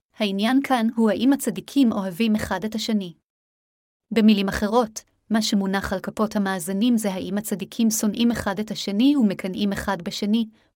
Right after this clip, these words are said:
או אוהבים אחד את השני. האם הם יודעים באמת שהם אכן הפכו לאנשי האלוהים? האם הם מבינים שהם התכסו באותו חסד על ידי ישוע המשיח ומכירים אחד בשני באותה הכרה? והאם, האם אוהבים אחד את השני או לא?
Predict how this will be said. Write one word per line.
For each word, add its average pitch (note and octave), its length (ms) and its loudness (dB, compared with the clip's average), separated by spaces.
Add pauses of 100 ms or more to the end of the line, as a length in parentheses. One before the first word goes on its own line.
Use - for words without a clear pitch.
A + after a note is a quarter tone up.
(140)
או G#3+ 40 -2
אוהבים A3 440 2
אחד G3+ 300 -4
את G#3+ 100 -6
השני. A3 380 0 (440)
האם C4+ 300 4
הם C#4 80 6
יודעים B3 340 4
באמת G3+ 340 0
שהם G3 240 -4
אכן G#3 320 -2
הפכו A#3 280 -4
לאנשי F#3 380 -4
האלוהים? F#3+ 600 -4 (400)
האם A3+ 300 4
הם C#4 100 4
מבינים A3 440 2
שהם F#3+ 280 -6
התכסו A3 460 -4
באותו G#3+ 360 -4
חסד A3 460 -4
על F3+ 100 -4
ידי F#3 180 -6
ישוע F3+ 440 -2
המשיח A3 760 -4
ומכירים G#3 520 -2
אחד F#3+ 300 -4
בשני G3 440 -4
באותה G3+ 320 -4
הכרה? G3 480 -4 (420)
והאם, F#3+ 360 0
האם G3 280 -2
אוהבים G3 400 -2
אחד G3+ 300 -4
את G#3+ 120 -8
השני G#3+ 380 -2
או A#3 120 0
לא? F#3 240 -2